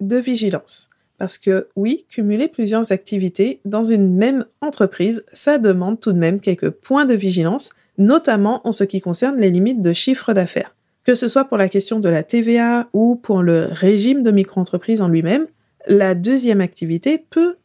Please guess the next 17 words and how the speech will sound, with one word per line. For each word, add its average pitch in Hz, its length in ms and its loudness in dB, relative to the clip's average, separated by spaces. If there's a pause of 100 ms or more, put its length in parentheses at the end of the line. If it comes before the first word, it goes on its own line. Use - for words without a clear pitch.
influencer 220 720 -2
le 190 180 0
plafond 196 420 -2
de 247 100 0
chiffre 220 280 -4
d'affaires. 170 380 -6
Donc, 226 340 -4
il 190 100 -2
vaut 180 120 0
mieux 240 140 -2
que 233 100 -4
ce 190 120 -4
soit 160 200 -6
clair 254 340 -2
dès 214 140 0
le 208 100 2
départ. - 380 -4